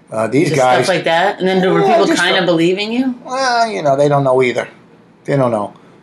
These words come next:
Speaker 1: So when you get a group of people that don't know, you just gotta, you know, pretend
Speaker 2: You just
Speaker 1: you
Speaker 2: make it
Speaker 1: don't.
Speaker 2: up. That's
Speaker 1: You gotta,
Speaker 2: how I do
Speaker 1: you,
Speaker 2: politics.
Speaker 1: you, you gotta pretend you're the best, like you really know,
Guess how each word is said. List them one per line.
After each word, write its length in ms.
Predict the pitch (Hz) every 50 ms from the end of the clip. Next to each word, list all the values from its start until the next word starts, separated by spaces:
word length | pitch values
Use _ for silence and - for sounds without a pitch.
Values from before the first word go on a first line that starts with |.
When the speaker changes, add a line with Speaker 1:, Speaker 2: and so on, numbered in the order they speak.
| - -
Speaker 1:
So 200 | - - 156 151
when 100 | 147 156
you 60 | 160
get 160 | 151 170 160
a 20 | 143
group 180 | 135 143 135
of 100 | 139 135
people 220 | 135 143 143 127 127
that 240 | 127 123 120 113 -
don't 260 | 127 120 127 117 110
know, 260 | 120 131 135 117 113
you 160 | 113 110 104 104
just 180 | 110 107 -
gotta, 300 | - 117 110 110 113 131
you 120 | 135 123 113
know, 220 | 107 101 101 101 - -
pretend 140 | 117 -
Speaker 2:
You 60 | 143 147 147
just 100 | 123 123
Speaker 1:
you 60 | 131 143
Speaker 2:
make 80 | 139
it 20 | 135
Speaker 1:
don't. 100 | 127 -
Speaker 2:
up. 260 | 151 156 151 139 -
That's 140 | 165 170 170
Speaker 1:
You 60 | 147 165
gotta, 60 | 160 160
Speaker 2:
how 60 | 170
I 80 | 165 143
do 60 | 165
Speaker 1:
you, 80 | 160 151
Speaker 2:
politics. 680 | 156 160 160 165 165 170 147 156 156 147 143 139 147
Speaker 1:
you, 60 | 151
you 60 | 151
gotta 180 | 180 175 170 156
pretend 520 | 139 143 139 143 - 147 143 139 139 131 123
you're 160 | 123 131 131
the 120 | 131 120 104
best, 540 | 98 - - 117 127 131 131 123 - - -
like 160 | 110 110 107 117
you 120 | 120 110
really 360 | 104 110 117 117 120 131 131 127
know, 380 | 131 135 139 143 143 147 143